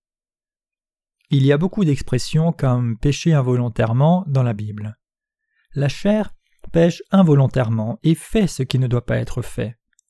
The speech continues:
Je vous ai demandé s'il était possible pour la chair de devenir parfaite,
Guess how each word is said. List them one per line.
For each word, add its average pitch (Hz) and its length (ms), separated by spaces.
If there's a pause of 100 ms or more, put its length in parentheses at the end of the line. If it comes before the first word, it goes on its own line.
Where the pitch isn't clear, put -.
(840)
Je 120 140
vous 117 300
ai 151 40
demandé 135 420
s'il 127 220
était 120 220
possible 127 520
pour 117 180
la 113 100
chair 160 240
de 123 80
devenir 120 380
parfaite, - 480